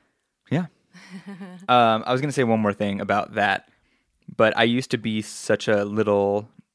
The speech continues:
Speaker 1: uh, snobby dickling about,
Speaker 2: <laughs>
Speaker 1: well, really everything, but mostly music. And when I was, I think after I graduated college,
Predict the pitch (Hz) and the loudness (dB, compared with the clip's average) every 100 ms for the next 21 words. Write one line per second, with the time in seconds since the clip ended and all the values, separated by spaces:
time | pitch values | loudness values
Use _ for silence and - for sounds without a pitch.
0 | _ - - - 50 50 - _ _ _ | _ -8 -6 -4 -4 -6 -8 _ _ _
1 | _ _ _ _ _ _ _ - - - | _ _ _ _ _ _ _ -18 -12 -10
2 | - 107 104 107 104 101 104 _ - _ | -2 2 2 2 -4 -6 -16 _ -20 _
3 | _ _ 120 113 113 127 127 131 147 - | _ _ -8 -4 -4 -2 -2 -2 -6 -4
4 | 226 208 120 117 - 220 185 - 202 - | 0 2 6 6 6 4 0 -2 -6 -10
5 | - 117 107 113 135 117 113 110 101 98 | -6 2 4 4 4 4 4 2 -2 -4
6 | 98 107 98 - 101 104 117 117 _ _ | -2 -2 -4 -4 -4 -2 -2 -2 _ _
7 | _ _ _ - - 104 101 104 101 101 | _ _ _ -10 0 2 2 0 -2 -6
8 | - _ _ _ _ _ - 123 120 123 | -10 _ _ _ _ _ -14 -6 -4 -4
9 | 127 127 127 123 120 113 117 185 214 196 | -4 -4 -2 -2 -4 -6 -6 -4 -4 -4
10 | 151 123 117 113 110 - - 104 120 156 | -2 0 0 0 -4 -6 -2 0 0 -4
11 | 165 | -6